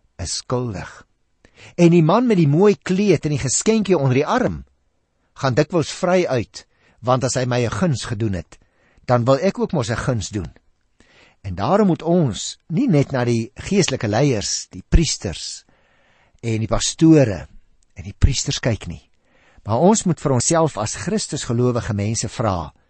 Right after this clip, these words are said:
verdraai ek nie ook maar die waarheid van die Here en van sy woord ter wille van die guns van mense nie? Want dit was een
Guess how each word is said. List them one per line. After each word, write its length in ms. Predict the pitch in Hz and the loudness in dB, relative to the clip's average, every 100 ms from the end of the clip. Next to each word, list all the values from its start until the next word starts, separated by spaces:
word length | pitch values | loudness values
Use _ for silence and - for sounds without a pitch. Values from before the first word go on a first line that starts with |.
| _ _ _ _ _ _ _ | _ _ _ _ _ _ _
verdraai 560 | - 135 120 131 165 170 | -4 0 2 2 2 2
ek 140 | 196 233 | -2 -2
nie 80 | 208 | 0
ook 220 | 175 - | 0 0
maar 160 | 139 123 | -2 -2
die 100 | 98 | -2
waarheid 520 | 101 139 147 143 - | -2 0 0 -2 -4
van 160 | 120 110 | -8 -6
die 80 | |
Here 380 | 98 117 123 120 - | -4 -4 -4 -6 -10
en 140 | 123 107 | -8 -6
van 160 | 127 | -6
sy 220 | 113 180 151 | -2 0 0
woord 460 | 123 123 87 - - _ _ _ _ _ _ _ _ - | 2 0 -2 -12 -20 _ _ _ _ _ _ _ _ -6
ter 160 | 101 90 | -6 -2
wille 200 | 120 131 | -2 0
van 200 | 117 107 | -2 -4
die 80 | - | -4
guns 560 | - 120 76 - - - _ _ _ _ _ _ - | 0 0 0 -6 -12 -16 _ _ _ _ _ _ -2
van 160 | 104 90 | -2 0
mense 420 | 90 92 - 82 | -2 -2 -2 -4
nie? 140 | 64 - _ _ _ _ _ _ _ _ _ | -8 -16 _ _ _ _ _ _ _ _ _
Want 680 | - 76 80 117 101 - - _ _ _ _ | -16 -10 0 2 2 -2 -16 _ _ _ _
dit 460 | - 90 87 139 - | -16 -2 2 2 2
was 220 | 98 - - | -4 -4 0
een 340 | 139 113 107 | 0 0 -4